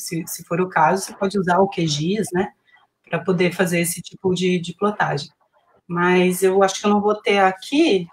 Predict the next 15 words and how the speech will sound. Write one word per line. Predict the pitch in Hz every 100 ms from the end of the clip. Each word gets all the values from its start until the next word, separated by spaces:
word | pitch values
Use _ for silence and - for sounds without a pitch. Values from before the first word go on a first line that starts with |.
| _ -
mas | 202 208 202
eu | 208
posso | - 202 202
até | 226 202 202 226 220 190 185 -
ver | 180 190
isso, | 185 202 202 170
ver | 175
alguns | 180 185 180 180
outros | 175 _ 190
nomes, | 185 180 208 226 - -
porque | 208 - 208 214 214 _ - -
a | -
questão | - 214 - 214
é | 220
que | - 233 226